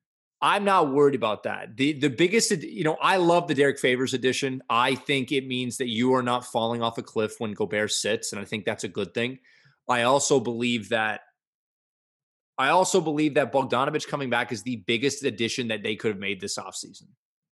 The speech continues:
So I believe it's the over. And they had no choice but to re-sign Clarkson. It was too much money, but they need the scoring.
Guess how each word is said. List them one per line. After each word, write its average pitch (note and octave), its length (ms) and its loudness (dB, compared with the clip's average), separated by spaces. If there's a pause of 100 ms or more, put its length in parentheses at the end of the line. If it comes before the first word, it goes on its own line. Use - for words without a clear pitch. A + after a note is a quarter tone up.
(140)
So C3+ 560 2 (100)
I C3+ 280 4
believe C3 580 -2
it's - 180 -6
the B2+ 220 -8
over. A#2 500 -2 (1040)
And E3 380 0 (220)
they D3 160 4
had F3 120 2
no D#3+ 120 4
choice D3 320 0
but C3 160 -10
to B2 60 -10
re-sign B2 400 -4
Clarkson. A2+ 680 -4 (260)
It C3+ 80 -4
was A2+ 160 -4
too C#3+ 120 -6
much C3+ 240 -4
money, A#2+ 300 -2
but A#2+ 260 -2 (220)
they B2 260 -4
need B2 220 -4
the A#2 80 -8
scoring. B2+ 540 -2